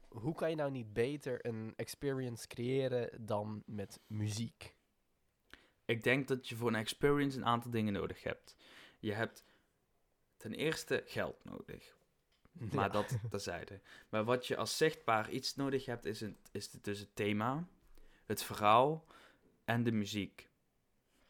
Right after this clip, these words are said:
Speaker 2: Zonder die, die drie dingen, zonder het dus, zeg maar, de visualisatie van jouw idee, het, het achtergrondverhaal van jouw idee en de muzikale intu-, intuïtie, sorry, en de muzikale uitvoering van jouw idee,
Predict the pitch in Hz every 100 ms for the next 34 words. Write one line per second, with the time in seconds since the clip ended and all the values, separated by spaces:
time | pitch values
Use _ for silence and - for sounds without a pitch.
0 | _ _ _ _ _ - - 123 175 151
1 | 120 110 107 123 120 117 110 110 110 95
2 | 120 - - - 135 127 117 117 107 117
3 | 110 110 107 123 107 104 101 107 107 -
4 | 117 113 113 113 107 107 120 131 - -
5 | - _ _ 101 - - _ _ - 110
6 | - 120 - 120 - 123 120 - 120 117
7 | 113 101 110 110 113 - 117 107 - -
8 | 120 113 117 117 - 123 117 101 98 -
9 | - _ - 107 107 92 101 - 107 101
10 | 104 101 101 98 98 98 95 - 92 -
11 | - 98 90 - - - - 117 120 120
12 | 110 - 127 123 110 107 113 - 107 101
13 | 104 98 95 95 98 110